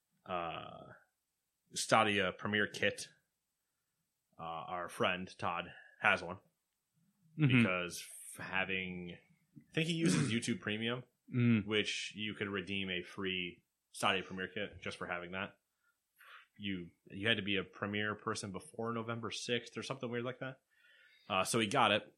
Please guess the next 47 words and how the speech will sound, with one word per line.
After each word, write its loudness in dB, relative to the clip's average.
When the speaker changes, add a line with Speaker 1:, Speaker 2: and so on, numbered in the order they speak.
Speaker 1:
yeeted 6
the 0
Stadia 4
controller -4
to -8
the -4
other -4
side -6
of -6
the -6
room -8
'cause -12
who -4
gives -8
a -10
shit? -6
Speaker 2:
<laughs> 0
Speaker 1:
I -6
mean, 2
not 8
really, 2
but, -6
you -6
know, -2
Speaker 2:
<laughs> -20
Speaker 1:
put 4
that 6
back 4
in -4
the -4
box. -2
It's -8
not -4
what -6
we're -6
interested -8
in -8
'cause -12
he -6
wanted 0
the -10
Chromecast -2
Ultra 0
because -4
he 0
bought 0
a -8